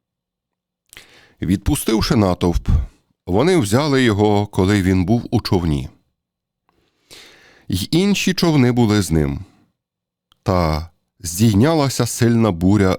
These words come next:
з вітром. І хвилі заливали човен, так що човен вже наповнявся водою.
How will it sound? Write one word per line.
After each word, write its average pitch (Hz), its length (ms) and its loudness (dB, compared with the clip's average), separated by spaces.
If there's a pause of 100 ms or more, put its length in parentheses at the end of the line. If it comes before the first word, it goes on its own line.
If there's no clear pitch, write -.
з 82 140 -6
вітром. 78 460 -4 (1080)
І 117 140 2
хвилі 160 400 2
заливали 110 560 0
човен, 73 540 -4 (760)
так 110 200 -2
що - 200 -2
човен 135 500 0 (180)
вже 117 420 -2
наповнявся 95 720 0
водою. 78 500 -4